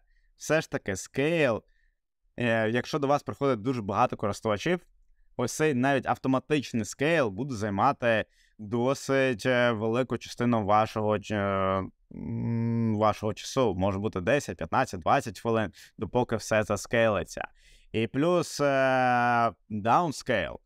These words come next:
Коли у вас, м, аплікуха заапскейлилась, все добре,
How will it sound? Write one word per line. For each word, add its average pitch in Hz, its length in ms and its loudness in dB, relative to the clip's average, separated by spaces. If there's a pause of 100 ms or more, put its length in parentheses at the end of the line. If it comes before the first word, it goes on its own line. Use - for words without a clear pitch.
(260)
Коли 143 460 2
у 127 60 0
вас, 123 400 2 (260)
м, 98 300 0
аплікуха 117 560 0
заапскейлилась, 117 1300 2
все 113 300 0
добре, 113 440 2